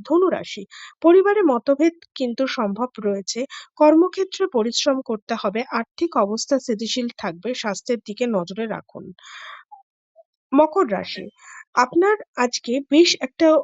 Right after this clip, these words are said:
আহ, মানে কোনো কাজেই না মন বসার মতন কিন্তু মানসিকতা থাকবে না। কাজের জায়গায় কিন্তু একটু সতর্কতা অবলম্বন করবেন, নালে একটু ঝামেলা হতে পারে। যারা ব্যবসা করছেন তাদের ক্ষেত্রে ভালোই যাবে। আর স্বাস্থ্যের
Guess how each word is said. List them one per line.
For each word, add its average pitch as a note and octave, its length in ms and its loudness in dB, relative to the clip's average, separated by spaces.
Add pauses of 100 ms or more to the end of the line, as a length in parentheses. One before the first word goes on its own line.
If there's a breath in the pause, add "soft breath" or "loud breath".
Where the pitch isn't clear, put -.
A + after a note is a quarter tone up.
(120)
আহ, A3+ 400 -2
মানে A3 420 -2 (420)
কোনো D#4 220 4
কাজেই C#4 360 2
না G4+ 120 4
মন C#4+ 280 6 (360)
বসার B3 400 2
মতন C#4 340 2
কিন্তু D4 260 -6
মানসিকতা A#3+ 680 -4
থাকবে F#3 420 -10
না। F#3 120 -10 (440 loud breath)
কাজের E4 400 6
জায়গায় A#3 540 0
কিন্তু C4+ 420 -4 (320 loud breath)
একটু D4 280 0
সতর্কতা D4 540 2
অবলম্বন B3+ 640 2
করবেন, B3 360 0
নালে A#3+ 300 -2
একটু B3+ 260 -8
ঝামেলা A3 420 -4
হতে A#3+ 220 -4
পারে। A3+ 260 -4
যারা A#3+ 200 -2
ব্যবসা G#3+ 420 -4
করছেন C#4 400 -4
তাদের G#3+ 260 -6
ক্ষেত্রে G#3+ 320 -10
ভালোই G#3 340 -4
যাবে। B3+ 260 -2 (400 loud breath)
আর G#3 120 0
স্বাস্থ্যের - 1120 -2